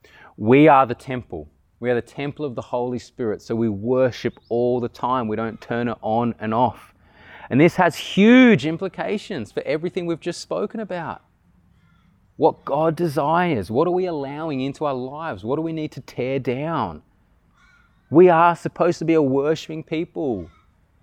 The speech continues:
We don't turn it on and off. We are not bound by time and place to commune with our Father. We worship in spirit and truth. So these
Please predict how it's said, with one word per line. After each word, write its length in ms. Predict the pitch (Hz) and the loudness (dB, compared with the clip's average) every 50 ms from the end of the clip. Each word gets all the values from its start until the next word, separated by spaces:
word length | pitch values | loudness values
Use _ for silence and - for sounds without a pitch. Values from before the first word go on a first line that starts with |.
| _ | _
We 100 | 120 127 | -2 0
don't 220 | 139 156 160 131 - | 2 2 0 -2 -4
turn 240 | - 160 151 151 | -6 -4 -2 -2
it 100 | 156 147 | -2 -2
on 240 | - 131 131 139 151 | -2 -2 -2 -2 -2
and 100 | 156 147 | -4 -4
off. 600 | 143 143 156 160 139 113 - - - - - - _ _ _ _ _ _ _ _ _ _ _ _ _ _ _ _ _ _ _ _ _ _ _ _ _ _ _ _ _ _ _ _ _ _ _ _ _ _ _ 359 - 392 698 679 _ _ _ _ _ _ _ _ _ - - - - | -4 -4 -4 -6 -6 -8 -12 -18 -20 -20 -20 -20 _ _ _ _ _ _ _ _ _ _ _ _ _ _ _ _ _ _ _ _ _ _ _ _ _ _ _ _ _ _ _ _ _ _ _ _ _ _ _ -20 -20 -20 -20 -20 _ _ _ _ _ _ _ _ _ -20 -18 -10 -6
We 100 | 120 127 | -4 -2
are 60 | 135 135 | 0 0
not 300 | 139 143 135 104 - - | 0 0 0 -2 -4 -6
bound 440 | 127 123 135 139 147 147 147 135 | -4 -4 -2 0 0 0 0 0
by 160 | - 127 120 117 | 0 -2 -2 -2
time 500 | - - - - 120 120 127 131 135 127 | -4 -8 -6 -4 -2 -2 -2 -2 -2 -4
and 160 | 117 110 - | -6 -8 -10
place 720 | - - 127 135 143 117 92 80 - - - - - - _ _ _ _ _ _ _ _ _ _ _ _ _ _ - - - | -8 -4 -2 -2 -2 -2 -4 -8 -12 -18 -20 -20 -20 -20 _ _ _ _ _ _ _ _ _ _ _ _ _ _ -20 -14 -10
to 100 | - 120 | -10 -10
commune 520 | - - 120 117 127 127 135 139 135 127 | -8 -6 -4 -2 0 0 0 0 0 0
with 120 | 120 113 | -2 -2
our 160 | 120 113 113 113 | 0 0 -2 -2
Father. 600 | - - - 113 110 113 113 113 - 67 - - _ _ _ _ _ _ _ _ _ _ _ _ _ _ _ _ - - _ | 0 0 2 4 4 4 4 2 0 -4 -8 -12 _ _ _ _ _ _ _ _ _ _ _ _ _ _ _ _ -20 -12 _
We 120 | - 113 113 | -2 0 0
worship 580 | 107 107 117 127 139 143 135 - - 143 - | 2 2 4 4 4 4 2 -2 -6 -8 -6
in 100 | 127 107 | -8 -10
spirit 560 | 107 - - - _ 131 127 127 127 127 123 - - | -10 -14 -20 -10 _ -4 -2 0 0 -2 -4 -6 -8
and 160 | 110 107 98 | -10 -10 -12
truth. 320 | - - - 104 90 - _ _ - - - - _ | -8 -6 -6 -4 -4 -6 _ _ -20 -20 -20 -20 _
So 120 | - 117 | -6 -6
these 640 | 104 104 127 143 156 170 180 185 180 151 - - | 0 4 6 8 8 8 6 6 2 0 -4 -10